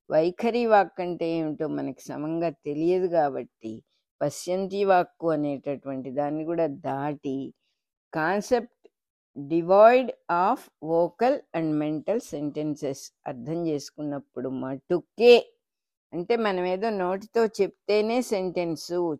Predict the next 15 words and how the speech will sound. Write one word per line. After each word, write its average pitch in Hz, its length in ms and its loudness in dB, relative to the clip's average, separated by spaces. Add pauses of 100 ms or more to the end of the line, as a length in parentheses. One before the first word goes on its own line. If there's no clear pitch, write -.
చెప్పకుండా 196 600 0
అర్థం 175 360 -4
చేసుకోగలిగిన 147 840 -4
విషయాలు 170 640 0
తెలిస్తేనే 185 1160 -2 (460)
ఈ 196 180 6
అధోలోక 233 720 6
జీవులందరితో, 196 1000 4
అంటే 175 300 2
ఈ 190 60 0
కింద 185 300 -4
లోకాల్లో 202 680 4
ఉన్న 165 160 0
అతల 180 400 2
వితల, 185 400 4